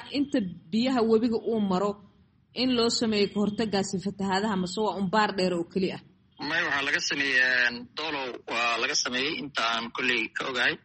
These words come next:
Speaker 2: Een, baarna waa laga sameeyey. Marka deegaanada way kala yihiin oo deegaanana webiga inta badan ayaa hooseeya. Deegaanada waa meel ay biyaha ka dhex maraan. Marka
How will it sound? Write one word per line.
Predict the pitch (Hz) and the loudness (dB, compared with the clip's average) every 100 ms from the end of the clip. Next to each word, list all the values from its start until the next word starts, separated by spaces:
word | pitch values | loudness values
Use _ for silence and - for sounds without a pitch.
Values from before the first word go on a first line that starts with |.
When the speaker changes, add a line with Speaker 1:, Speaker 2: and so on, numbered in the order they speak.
| _ _ _ _ _ - | _ _ _ _ _ -4
Speaker 2:
Een, | 117 | -2
baarna | 131 139 131 | 0 0 0
waa | 120 | 0
laga | 123 147 | -2 -2
sameeyey. | - 120 147 - - | -2 -2 -2 -4 -6
Marka | - - 131 123 123 | -4 0 0 0 0
deegaanada | 131 131 147 160 139 | 0 0 0 0 0
way | 147 | -2
kala | 156 139 | 0 0
yihiin | 143 143 | 0 -2
oo | |
deegaanana | 123 123 131 147 139 | -2 -2 0 0 -2
webiga | 135 147 123 | -2 -2 -2
inta | 139 - | -4 -6
badan | 117 | -2
ayaa | 113 110 | -2 -2
hooseeya. | 110 - 104 | -4 -4 -2
Deegaanada | 120 120 131 127 | -2 -2 -2 -4
waa | 110 107 | -4 -6
meel | - 117 117 | -6 -10 -10
ay | |
biyaha | 107 - - | -14 -18 -18
ka | - | -20
dhex | - | -20
maraan. | - 719 - _ - - - - | -14 -14 -14 _ -20 -20 -12 -6
Marka | - - | -4 -2